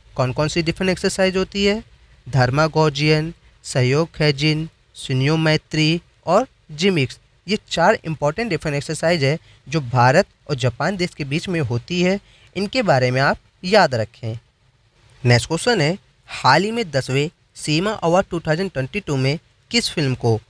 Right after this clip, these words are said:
सर्वश्रेष्ठ फिल्म का अवार्ड मिला है? तो अभी पुष्पा द राइज को दसवें सीमा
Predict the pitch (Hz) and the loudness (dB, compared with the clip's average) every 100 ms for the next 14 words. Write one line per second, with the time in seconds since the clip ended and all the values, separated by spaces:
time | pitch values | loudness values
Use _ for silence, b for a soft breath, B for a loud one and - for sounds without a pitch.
0 | _ - - 151 - 208 214 147 131 123 | _ -10 0 0 0 -2 -2 -2 -2 2
1 | 185 233 _ - 190 214 214 165 127 98 | 0 0 _ -4 2 4 2 -2 0 2
2 | 92 123 _ _ _ _ _ 143 135 196 | 0 -4 _ _ _ _ _ -4 0 -2
3 | 233 _ _ - 156 - 226 220 202 131 | -4 _ _ -4 -2 0 -2 2 4 4
4 | 156 202 - 143 185 _ _ 127 160 - | 2 2 -4 -4 -4 _ _ 0 0 2
5 | 233 - 160 135 117 | -4 -2 -2 0 0